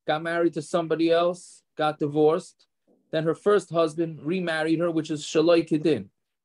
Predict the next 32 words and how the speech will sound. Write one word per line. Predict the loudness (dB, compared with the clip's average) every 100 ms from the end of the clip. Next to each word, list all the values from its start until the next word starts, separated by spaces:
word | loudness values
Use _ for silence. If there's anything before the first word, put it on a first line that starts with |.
| _ _ _ _ _ _ -8
Right? | -6 -6 0
But | 4 4 0 -8
Lamaisa, | -10 -8 -6 -6 -2 -2 -2
it | -4
was | -4
her | -2
husband. | 0 0 -2 -14 -18 _ _ _ _ _
So | -8
does | -4 -2
that | -2 -2
make | -4 -6 -4
her | -4
now | -4 -6
puzzled | -6 -2 -2 -4 -6
to |
marry | -6 -4 -4 -4
a |
Kohen? | -4 -6 -6 -10 -14 _ _ _ _ _ _ _ _
So | -6 -4
Gemara | -2 -2
answers, | -2 -2 -4 0
Le'ish | 0 2 2 0
zor | 0 2 4
amar | 2 -2 -6
Rachmana. | -8 -6
The | -4
pasuk | -2 -2 -2 -2
says | -4
to | -2 -4
a | -4
strange | -4 -2 -2 -2 -6
man. | -6 -6 -6